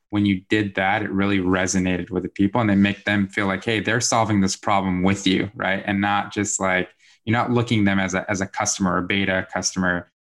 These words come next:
They're actually kind of part of Matic and, and, and part of this journey. So we found a few customers that were willing to take a bet on us, and honestly, super grateful. One of those, Envoy, big shout out to them. They were an early adopter, and,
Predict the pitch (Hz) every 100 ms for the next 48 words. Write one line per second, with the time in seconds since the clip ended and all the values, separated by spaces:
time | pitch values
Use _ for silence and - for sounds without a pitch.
0 | _ _ _ - 110 135 104 - - 98
1 | 95 - 110 98 95 92 92 - 101 101
2 | 101 95 95 92 104 98 92 - 101 92
3 | 87 95 - 113 117 143 135 - 120 117
4 | 110 98 - 101 95 95 92 92 90 87
5 | - _ _ _ - 104 113 120 107 101
6 | 110 101 98 95 95 92 92 - - -
7 | 107 95 90 90 90 85 _ _ _ _
8 | 101 110 107 110 104 113 113 98 101 98
9 | - 95 98 101 98 95 90 - 95 98
10 | 95 95 92 92 - _ _ _ _ -
11 | 107 - 104 95 92 98 92 92 92 90
12 | 92 98 95 95 101 98 95 90 95 95
13 | 92 98 92 90 90 98 92 92 90